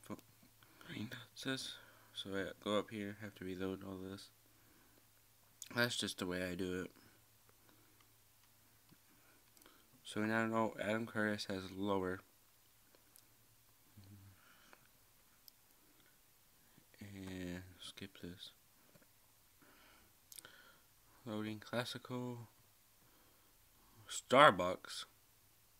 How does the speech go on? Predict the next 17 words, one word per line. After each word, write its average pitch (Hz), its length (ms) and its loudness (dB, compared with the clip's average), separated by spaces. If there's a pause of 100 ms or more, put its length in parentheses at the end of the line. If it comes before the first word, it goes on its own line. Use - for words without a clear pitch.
(3000)
Who 151 180 6
is 113 120 4
he? 127 180 -2
I 123 120 0
think 156 220 -4
he 120 180 0
has 90 200 -4
way 92 220 0
lower. 80 320 -4 (1900)
I 113 100 4
have 113 120 2
no 98 240 0
idea 90 280 -4 (2500)
what. 98 120 -10
What 123 160 2 (100)
the 82 220 -4
fuck? 147 480 -10